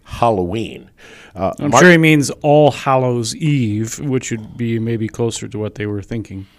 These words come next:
Speaker 1: Yeah. Uh, knowing that the next
Speaker 2: Next
Speaker 1: day
Speaker 2: day is All
Speaker 1: was
Speaker 2: Saints
Speaker 1: a
Speaker 2: Day.
Speaker 1: day of obligation, All Saints Day,
Speaker 2: Right.
Speaker 1: November first. Um,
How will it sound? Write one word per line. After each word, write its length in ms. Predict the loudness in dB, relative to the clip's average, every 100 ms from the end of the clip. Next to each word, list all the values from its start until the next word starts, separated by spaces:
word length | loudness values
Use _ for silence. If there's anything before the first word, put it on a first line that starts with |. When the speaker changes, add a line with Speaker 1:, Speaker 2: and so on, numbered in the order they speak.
| _
Speaker 1:
Yeah. 580 | -16 -12 -10 -10 -12 -18 -20 _ _ -20 -20 _
Uh, 440 | -4 0 2 2 -2 -8 -8
knowing 440 | 2 4 4 2
that 360 | 2 2 0 -6
the 180 | -6 -4
next 280 | -2 -4 0
Speaker 2:
Next 100 | 4
Speaker 1:
day 140 | 4
Speaker 2:
day 200 | 4 4
is 140 | 2 0
All 140 | 0
Speaker 1:
was 140 | 0
Speaker 2:
Saints 240 | -2 -4 -4
Speaker 1:
a 60 |
Speaker 2:
Day. 60 | 0
Speaker 1:
day 140 | 2
of 120 | 2 2
obligation, 680 | 0 0 -2 -2 -2 -2
All 180 | -4 -4
Saints 380 | -4 -6 -6 -8
Day, 420 | -6 -6 -6 -8 -8
Speaker 2:
Right. 120 | -10
Speaker 1:
November 320 | -8 -8 -8
first. 500 | -8 -4 -4 -6 -10 -20 -20 -20 -20 -6
Um, 460 | 0 2 2 -2